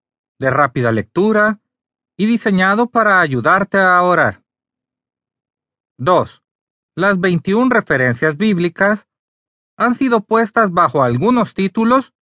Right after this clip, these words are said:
para una referencia fácil. Tres, he usado la nueva versión internacional,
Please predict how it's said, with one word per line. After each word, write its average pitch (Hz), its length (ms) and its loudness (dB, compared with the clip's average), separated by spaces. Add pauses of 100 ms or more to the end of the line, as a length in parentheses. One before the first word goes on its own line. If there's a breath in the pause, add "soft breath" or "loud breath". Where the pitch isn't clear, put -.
(500)
para 226 180 0
una 214 240 2
referencia 175 580 0
fácil. 214 540 -2 (1160)
Tres, 190 400 0 (760)
he 226 140 0
usado 233 460 0
la 220 160 0
nueva 175 320 0
versión 190 460 -2
internacional, 185 840 -2